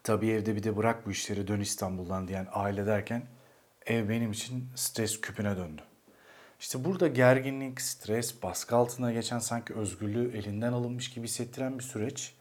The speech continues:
Zaten yasak kalkar <laughs> kalkmaz bir Haziran'da döndüm. Yani yasak bir Haziran'da kalktı, bir Haziran'da döndüm. Bunu niye anlatıyorum? Şunun için. Pandemi sırasında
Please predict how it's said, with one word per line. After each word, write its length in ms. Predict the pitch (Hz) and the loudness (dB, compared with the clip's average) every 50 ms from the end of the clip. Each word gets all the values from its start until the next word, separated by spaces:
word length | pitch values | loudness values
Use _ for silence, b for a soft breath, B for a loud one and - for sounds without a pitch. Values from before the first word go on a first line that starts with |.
| _ - | _ -6
Zaten 380 | 95 90 110 123 139 - 165 | 0 4 6 6 6 6 4
yasak 360 | 151 139 131 127 - 143 - - | 2 2 0 0 0 -2 -2 0
kalkar 400 | - 120 - - - - - - | -2 -2 0 0 0 0 0 0
<laughs> 60 | 120 | -2
kalkmaz 640 | - - - 135 - - 127 123 123 123 110 101 104 | -2 -2 -2 -4 0 4 4 4 6 4 2 0 2
bir 140 | 123 127 | 4 4
Haziran'da 680 | 123 120 117 107 110 113 110 107 104 104 104 107 110 104 | 4 4 2 2 2 2 2 4 2 2 2 0 0 0
döndüm. 360 | 101 92 92 87 85 85 87 | -2 -2 -4 -6 -8 -8 -8
Yani 200 | 85 85 87 87 | -6 -6 -6 -6
yasak 340 | 90 87 - 98 95 - - | -6 -4 -4 -6 -6 -4 -2
bir 80 | 110 104 | 0 0
Haziran'da 460 | 101 90 92 98 92 90 90 90 - | 0 0 -2 -2 -4 -4 -4 -6 -6
kalktı, 300 | - 101 104 - 147 131 | -4 -6 -4 -2 -2 0
bir 100 | 123 110 | 2 2
Haziran'da 440 | 104 90 92 95 95 95 104 110 101 | 2 0 0 -2 -4 -4 -4 -4 -4
döndüm. 300 | 101 95 98 127 156 - - | -4 -4 -6 -6 -8 -4 -2
Bunu 200 | 123 143 147 131 | 0 0 2 2
niye 160 | 127 135 156 | 4 4 6
anlatıyorum? 560 | 151 139 127 110 - - 113 123 147 170 - | 4 4 2 0 -2 -2 -4 -4 -4 -4 -8
Şunun 280 | - - - 123 120 120 | -10 -8 -4 -4 -2 -2
için. 400 | 101 - - 135 156 180 - - - - | -2 -4 -4 -6 -6 -8 -10 -12 -4 0
Pandemi 420 | 113 110 113 117 123 147 170 185 | 0 2 2 2 0 0 0 0
sırasında 760 | - - - 143 120 110 - - 104 101 110 127 151 156 - | 0 2 2 2 2 4 2 0 0 2 4 4 4 4 2